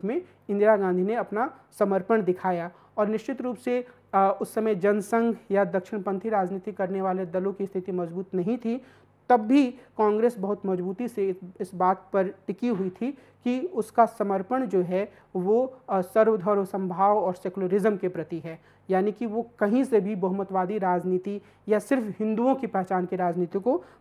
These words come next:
बढ़ावा नहीं देने देगी। तो इन दो बिंदुओं के साथ इंदिरा गांधी भी आगे बढ़ीं और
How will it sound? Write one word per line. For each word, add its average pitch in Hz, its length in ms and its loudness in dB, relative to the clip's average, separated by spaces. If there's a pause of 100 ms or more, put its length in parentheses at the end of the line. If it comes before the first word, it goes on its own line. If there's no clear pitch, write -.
बढ़ावा 185 500 6 (200)
नहीं 202 280 4
देने 175 260 6
देगी। 160 320 -6 (240)
तो 285 60 0
इन 269 160 2
दो 269 160 4
बिंदुओं 233 360 4
के 233 100 0
साथ 220 260 4
इंदिरा 208 320 6
गांधी 190 320 2
भी 214 140 -2
आगे 180 280 4
बढ़ीं 190 300 2 (420)
और 240 340 8